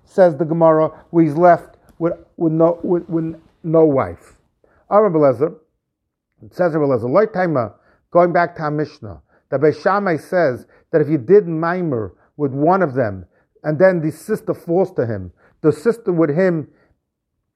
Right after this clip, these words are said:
that he did Maimer is the one that he can marry, and we ignore the Zika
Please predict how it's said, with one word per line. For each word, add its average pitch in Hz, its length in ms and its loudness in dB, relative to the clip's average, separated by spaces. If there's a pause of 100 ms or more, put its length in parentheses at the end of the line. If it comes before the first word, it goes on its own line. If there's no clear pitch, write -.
(180)
that 139 200 2
he 139 80 0
did 151 200 0
Maimer 139 560 -2 (400)
is 156 140 -6
the 151 80 -2
one 165 260 0
that 160 100 -2
he 151 60 -6
can 147 180 -10
marry, 151 420 -2 (400)
and 165 100 -4
we 170 140 0
ignore 156 560 2
the 180 60 -2
Zika 127 640 -8